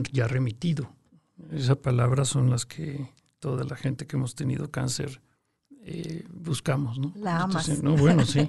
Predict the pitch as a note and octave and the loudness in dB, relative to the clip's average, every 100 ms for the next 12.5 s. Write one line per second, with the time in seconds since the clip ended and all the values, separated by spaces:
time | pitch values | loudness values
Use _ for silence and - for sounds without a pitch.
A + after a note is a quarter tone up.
0 | - - - D3 E3 D#3+ C3+ D3 C#3+ E3 | 0 -8 -6 -4 -4 -6 2 2 6 8
1 | D3 B2+ D#3 D#3 B3 B3 A3+ A#3 D3+ C#3 | 8 8 6 8 8 6 0 -6 -2 0
2 | C3 C#3+ A3 - G#3+ - A3 G3+ B3 B3+ | 2 4 4 2 -4 -6 -8 -10 -12 -4
3 | B3 E3 G#3 F3+ D#3+ F3+ F3+ E3 F3 F3+ | -4 -4 -6 -8 -6 -6 -6 -6 -4 -2
4 | G#3+ G#3 F#3+ G#3+ A3+ A3 E3+ D#3+ C#3 D#3 | -2 -4 -4 -4 -6 -10 -10 -8 -6 -4
5 | E3+ G#3+ F#3 D3 B2 A#2+ - A#2 A2 A2 | -2 0 0 0 2 2 4 2 2 0
6 | - - _ _ _ _ _ G#3 G#3 A3 | -6 -14 _ _ _ _ _ -6 -4 -4
7 | G3+ G3+ F#3 F#3+ F#3+ G3+ G#3+ G#3+ A3 B3+ | -2 -2 -2 0 0 0 0 0 0 0
8 | C4 A3+ A3+ A#3 A3+ G3 F3 - _ _ | -2 -2 0 -2 -2 -4 -4 -10 _ _
9 | F#3 G#3 A#3 B3+ C4 B3 G3+ G3+ - G3+ | -4 0 0 0 -2 -4 -4 -6 -8 -10
10 | G3 - E3 E3+ - F#3 F3 F3 F#3+ F#3+ | -10 -14 -10 -10 -8 -6 -4 -2 -4 -2
11 | E3 - - D#3 - _ _ _ _ _ | -4 -4 -4 -6 -6 _ _ _ _ _
12 | - F#3 F#3 F3 | -10 -2 0 0